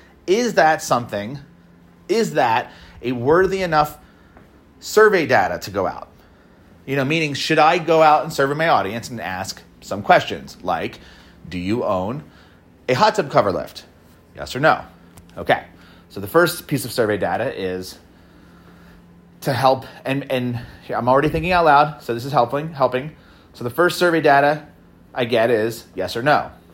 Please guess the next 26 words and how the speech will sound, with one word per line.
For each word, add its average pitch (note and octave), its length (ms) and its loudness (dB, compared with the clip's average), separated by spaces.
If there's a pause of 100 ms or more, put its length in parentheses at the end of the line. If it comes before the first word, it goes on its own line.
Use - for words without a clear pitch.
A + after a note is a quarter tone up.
(100)
Basically, A#2+ 560 -4 (220)
I G#2+ 140 -2
will B2 120 0
get B2 140 2
a B2+ 40 0
percentage B2+ 600 -2
of, G2 360 -4 (360)
we E3 200 2
asked C3 440 2 (600)
X D#3+ 200 0
amount D3+ 240 2
of B2+ 180 -4 (100)
hot - 220 0
tub C#3+ 160 2
owners E3 360 0 (220)
whether C3 240 4
they C#3 180 2
actually C#3+ 400 -2
owned D3 300 -2
a C3+ 40 4
hot C#3 200 2
tub B2 140 -8
cover E3+ 220 0
lift F3+ 280 0
or C#3 140 -4
not. G#3 380 -4